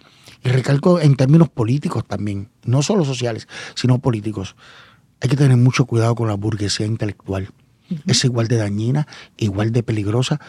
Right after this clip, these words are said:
Speaker 1: que la burguesía esa económica de la que hablamos.
Speaker 2: Claro, correcto,
Speaker 1: ¿Entiendes? La
Speaker 2: totalmente
Speaker 1: burguesía
Speaker 2: de acuerdo.
Speaker 1: intelectual es igual de peligrosa.
Speaker 2: Claro que sí.
Speaker 1: O sea, yo, yo, yo,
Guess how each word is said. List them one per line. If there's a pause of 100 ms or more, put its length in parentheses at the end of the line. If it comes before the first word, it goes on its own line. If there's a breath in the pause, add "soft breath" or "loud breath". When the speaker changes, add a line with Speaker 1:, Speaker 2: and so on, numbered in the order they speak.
(280 loud breath)
Speaker 1:
que
la
burguesía
esa
económica
de
la
que
hablamos.
Speaker 2:
Claro,
correcto,
Speaker 1:
¿Entiendes?
La
Speaker 2:
totalmente
Speaker 1:
burguesía
Speaker 2:
de
acuerdo.
Speaker 1:
intelectual (140)
es
igual
de
peligrosa. (200)
Speaker 2:
Claro
que
sí. (240)
Speaker 1:
O
sea,
yo, (100)
yo, (380 soft breath)
yo,